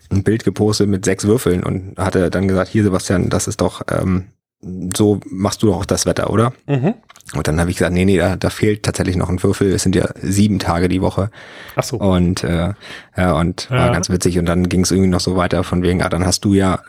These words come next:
Speaker 1: tatsächlich dann auch am Wochenende Feierabend." Ich so, "Nee, nee, also ich würfel tatsächlich am Montag für alle sieben Tage und hab dann den Rest der Woche frei." Aber egal.
Speaker 2: Das ist
Speaker 1: Ja, ja.
Speaker 2: ein Traumjob. Jetzt weiß ich
Speaker 1: Ja.
Speaker 2: auch, warum man dann nicht so viel verdient.
Speaker 1: <laughs> Nee, leider nicht, genau.
Speaker 2: <laughs>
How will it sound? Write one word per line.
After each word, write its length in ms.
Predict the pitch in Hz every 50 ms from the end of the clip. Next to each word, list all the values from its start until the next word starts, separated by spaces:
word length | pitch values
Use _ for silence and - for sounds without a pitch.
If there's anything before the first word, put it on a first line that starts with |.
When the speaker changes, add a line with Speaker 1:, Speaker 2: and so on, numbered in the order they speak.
| - -
Speaker 1:
tatsächlich 360 | - 95 - - 95 92 92
dann 160 | - 90 90
auch 120 | 76 82 90
am 120 | 92 90
Wochenende 280 | - - - 80 87 -
Feierabend." 360 | - - 85 92 92 92 -
Ich 60 | -
so, 80 | - 87
"Nee, 120 | 85 85
nee, 220 | 90 98 104 95 98
also 140 | 98 98
ich 140 | 92 - -
würfel 260 | 95 95 - - 104
tatsächlich 340 | 87 85 - - 90 95 90
am 80 | 82 95
Montag 540 | 98 95 104 117 123 120 123 123 - - _ _ - -
für 180 | - - 85
alle 140 | 76 98 98
sieben 160 | 95 98 92
Tage 260 | 92 - 92 98 98 90
und 100 | 90 95
hab 200 | 87 - _ -
dann 320 | 90 87 101 92 - -
den 160 | - 92 87
Rest 220 | 87 90 - - -
der 100 | - 101
Woche 160 | 101 87 -
frei." 280 | - - 82 76 - - - - - - - -
Aber 220 | 104 104 104 92
egal. 240 | 98 104 101 98 90 - -
Speaker 2:
Das 220 | - - - -
ist 80 | - 117
Speaker 1:
Ja, 120 | 104 104
ja. 220 | 98 92 85 80 -
Speaker 2:
ein 200 | 82 - - -
Traumjob. 880 | - - - 107 104 120 147 170 165 165 147 110 - 107 95 85 -
Jetzt 120 | 104 98 -
weiß 120 | - 135
ich 80 | - 131
Speaker 1:
Ja. 40 | 123
Speaker 2:
auch, 60 | 101
warum 180 | 110 113 120
man 100 | 117 110
dann 100 | 107 104
nicht 180 | 104 101 95 -
so 160 | 104 131 208
viel 180 | 208 - 101 92
verdient. 460 | 87 95 87 85 98 92 90 90 - -
Speaker 1:
<laughs> 60 | - 90 90 - - - - - - - -
Nee, 140 | 92 90
leider 240 | 85 85 87 95 98
nicht, 240 | 104 113 110 - -
genau. 240 | 101 101 104 98 - 170
Speaker 2:
<laughs> 60 | 110